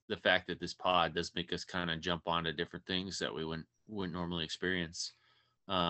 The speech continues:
I mean, the Wonderful One oh one is the perfect example of that for me, a game I, I really enjoyed the hell out of, but just so far out of my wheelhouse. Um, and I think that's one of the,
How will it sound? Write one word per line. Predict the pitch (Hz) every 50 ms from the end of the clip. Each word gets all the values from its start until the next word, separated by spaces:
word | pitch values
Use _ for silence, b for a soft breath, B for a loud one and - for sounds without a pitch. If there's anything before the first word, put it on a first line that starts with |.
| 85 90
I | 95
mean, | 92 95 87 85 87
the | 98
Wonderful | 95 95 98 98 92 90 - 98
One | 90 90 87
oh | 85
one | 85 85 85 90 90
is | 87 -
the | 87
perfect | 87 - 90 85 80 85 82 -
example | 85 78 - - 92 85 80 - 87 85
of | 82
that | 80 80 -
for | - 82
me, | 82 87 90 85
a | 82
game | 82 85 85 82 80
I, | 85 87 - -
I | 92
really | 90 85 92 92 87
enjoyed | 87 87 87 85 80
the | 80 78
hell | 78 82 85
out | 80 85 87 82
of, | 80 82 82 - - _ _ _ _ _ _ _ _ _ _ _ _ -
but | 98 92 92 90 90
just | 95 98 92 -
so | - 107 95
far | - - 101 95
out | 92 90 92
of | 90
my | 87 82 82
wheelhouse. | 85 90 98 98 90 85 78 76 78 78 - - - - - - _ _ _ -
Um, | 117 92 87 85 82 80 78 78 78 _ _ _ _ _ _ B B B B B B B B _ -
and | 113 104
I | 104 98
think | 104 117 95
that's | 101 95 90 -
one | 107 98
of | 98 90
the, | 90 95 92 87 85